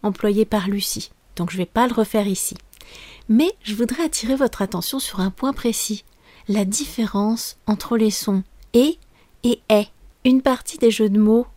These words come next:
utilisés par Lucie relève de cette distinction,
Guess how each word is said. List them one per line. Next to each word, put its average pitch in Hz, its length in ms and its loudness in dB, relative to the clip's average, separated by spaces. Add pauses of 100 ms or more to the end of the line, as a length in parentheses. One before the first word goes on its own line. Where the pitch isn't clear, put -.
(180)
utilisés 196 500 0
par 180 280 -6
Lucie 214 580 0 (140)
relève 269 680 2
de 196 140 0
cette 202 320 -2
distinction, 196 680 -2